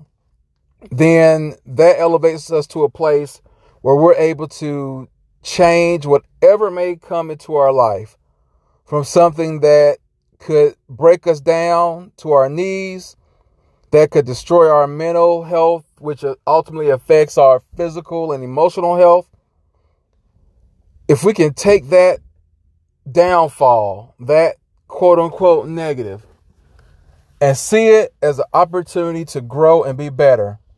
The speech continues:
there's so much more that we can accomplish in life.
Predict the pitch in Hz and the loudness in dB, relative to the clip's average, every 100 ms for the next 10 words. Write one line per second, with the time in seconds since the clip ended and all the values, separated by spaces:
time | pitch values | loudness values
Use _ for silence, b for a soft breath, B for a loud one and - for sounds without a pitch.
0 | _ _ _ _ _ - 147 147 - - | _ _ _ _ _ -2 2 2 -2 0
1 | 202 196 175 - 170 170 147 151 147 135 | 0 2 -2 -2 0 0 0 -6 -10 -10
2 | 127 156 131 123 131 120 110 95 101 | -4 -2 -2 -4 -10 -6 -6 -8 -16